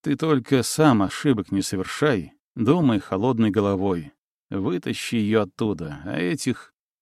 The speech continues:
Он мотнул головой в сторону снимков,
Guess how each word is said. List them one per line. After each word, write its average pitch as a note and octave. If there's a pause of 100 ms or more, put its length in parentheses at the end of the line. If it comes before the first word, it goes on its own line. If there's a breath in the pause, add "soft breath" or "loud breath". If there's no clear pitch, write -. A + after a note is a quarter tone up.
(220)
Он A#2
мотнул A#2
головой G#2
в -
сторону A#2
снимков, A2+